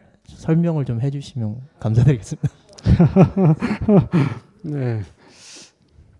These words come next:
Speaker 2: 뭐 이건 제가, 어, 생각을 뭐 이렇게 깊이 하고 썼다기보다는 앞서 본 것처럼 우리 루소가 이야기한 이야기를 이제 약간 제가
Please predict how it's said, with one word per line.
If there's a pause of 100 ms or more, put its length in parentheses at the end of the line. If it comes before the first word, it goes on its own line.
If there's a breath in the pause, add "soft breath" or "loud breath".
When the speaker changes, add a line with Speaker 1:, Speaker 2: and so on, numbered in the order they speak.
(380)
Speaker 2:
뭐
이건
제가,
어, (600 soft breath)
생각을
뭐
이렇게
깊이
하고
썼다기보다는
앞서 (380 soft breath)
본
것처럼
우리
루소가
이야기한 (280 soft breath)
이야기를
이제
약간
제가